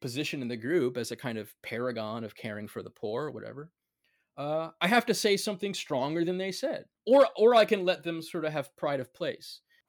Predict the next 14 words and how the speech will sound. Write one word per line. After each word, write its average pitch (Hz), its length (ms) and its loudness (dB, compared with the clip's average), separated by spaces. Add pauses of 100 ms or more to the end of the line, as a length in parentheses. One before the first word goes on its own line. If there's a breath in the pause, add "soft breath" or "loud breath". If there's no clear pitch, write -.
(240)
Because 247 460 4
we 208 120 2
think 233 260 -2
of 151 120 0
ourselves 113 640 -8 (480)
so 226 380 2
deeply 151 520 -2
in 156 240 -4
relation 123 580 -2
and 113 160 -10 (140)
in 170 180 -4
comparison 135 800 -6
to - 180 -10
others, 135 520 -8